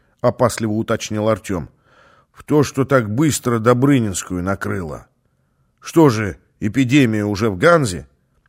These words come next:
Ты представляешь себе, что должно было начаться, если кольцо поражено?» «Но мы ведь не знаем», — неуверенно отозвался Артём. «Может, уже и началось?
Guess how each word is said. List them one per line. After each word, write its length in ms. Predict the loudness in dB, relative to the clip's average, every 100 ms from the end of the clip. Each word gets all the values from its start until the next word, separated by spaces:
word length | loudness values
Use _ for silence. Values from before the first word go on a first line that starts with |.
| _ _ -4
Ты 100 | -2
представляешь 580 | 0 0 2 2 2 0
себе, 240 | 0 -2
что 220 | 0 -2
должно 380 | 2 0 0 -2
было 220 | -2 -2
начаться, 600 | -4 -4 0 0 0 -8 -10 -20 -6
если 360 | -2 0 0
кольцо 540 | 0 0 0 0 0 0
поражено?» 760 | 0 0 0 0 0 -2 -4 -10 _ _ _ _ _ _ _ _ -6
«Но 180 | -2 0
мы 220 | 2 0
ведь 240 | -2 -4
не 120 | -4
знаем», — 500 | -2 0 0 2 -2 -8 _ _
неуверенно 580 | 0 2 4 2 2 -2
отозвался 560 | 0 -2 -2 -2 0 -2
Артём. 360 | 0 -4 -4 -10 -20 _
«Может, 300 | -4 -4 -2
уже 260 | -4 -2 -2
и 40 |
началось? 600 | -2 -4 -4 -2 0 -2